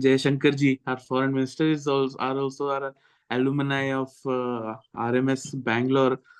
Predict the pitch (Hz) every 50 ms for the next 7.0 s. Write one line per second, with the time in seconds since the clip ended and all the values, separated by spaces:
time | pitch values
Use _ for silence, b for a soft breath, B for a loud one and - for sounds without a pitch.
0 | b b b _ - 131 139 143 147 151 151 156 151 151 147 147 147 156 165 165
1 | 160 156 151 156 156 151 143 135 135 131 131 127 - 139 143 143 139 131 131 -
2 | - - - _ _ _ - 131 131 - - 120 127 131 135 131 135 135 135 135
3 | 135 135 131 127 131 127 127 123 123 135 135 135 135 135 135 127 B B B B
4 | B B B - 135 127 123 123 131 143 139 143 139 143 - - 131 131 127 123
5 | 120 120 120 - 131 127 127 127 127 127 127 123 120 117 110 - 127 127 123 127
6 | 131 139 135 143 151 160 151 143 139 135 139 135 135 - 127 120 120 123 139 131